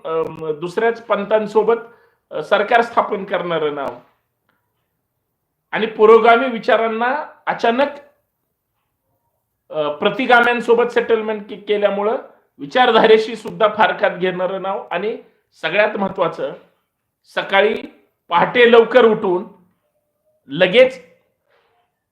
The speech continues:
राजकारणाला, समाजकारणाला सुरुवात करून समाजहितासाठी पूर्ण वेळ घालवणारं नाव.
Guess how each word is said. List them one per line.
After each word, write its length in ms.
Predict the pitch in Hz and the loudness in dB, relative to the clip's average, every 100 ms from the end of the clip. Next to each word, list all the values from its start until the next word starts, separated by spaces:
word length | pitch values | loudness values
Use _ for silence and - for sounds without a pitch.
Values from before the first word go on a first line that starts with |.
| _ _ _ _ - | _ _ _ _ -6
राजकारणाला, 800 | 156 202 - 220 214 214 208 | -2 -2 2 0 4 2 4
समाजकारणाला 1040 | 190 208 202 220 - 202 202 202 208 220 220 - | 2 0 -2 -2 2 0 2 2 4 2 0 -6
सुरुवात 420 | 170 208 196 220 214 - | -14 -6 2 4 2 0
करून 300 | 208 170 196 - _ _ _ - | 0 0 -8 -20 _ _ _ -6
समाजहितासाठी 1200 | 202 240 254 208 - 208 - 185 185 214 226 - | 2 4 4 2 0 0 0 -4 -4 -10 -10 -12
पूर्ण 240 | 196 196 208 | -6 -2 2
वेळ 260 | 214 240 | 4 4
घालवणारं 640 | 202 208 202 196 190 175 165 | 4 2 2 0 0 0 0
नाव. 180 | 143 | -4